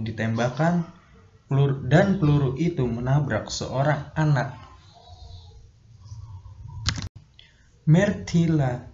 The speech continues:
Jones menyatakan dia meraih cucunya ketika granat masuk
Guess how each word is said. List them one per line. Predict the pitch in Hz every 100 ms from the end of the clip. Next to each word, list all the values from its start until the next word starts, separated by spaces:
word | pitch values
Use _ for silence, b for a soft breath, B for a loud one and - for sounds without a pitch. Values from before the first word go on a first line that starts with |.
| -
Jones | 123 139 123 131 -
menyatakan | 135 135 143 139 139 156 156 - 127 120 127 - - - b b
dia | - 156 196 190
meraih | 143 139 165 -
cucunya | 143 151 151 127 120 101 - -
ketika | 156 - 208 - 135 123 - 123
granat | 131 127 123 127
masuk | 110 101 - 147 160